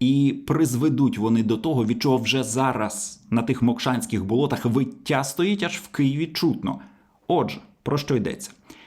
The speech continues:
Віза здорожчає з нинішніх тридцяти п'яти до вісімдесяти євро, але головно, чекати її доведеться тепер півроку.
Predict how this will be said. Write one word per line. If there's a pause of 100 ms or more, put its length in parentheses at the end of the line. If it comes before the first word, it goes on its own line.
(160)
Віза
здорожчає (140)
з
нинішніх
тридцяти
п'яти
до
вісімдесяти
євро, (280)
але
головно, (440)
чекати
її
доведеться
тепер (400)
півроку.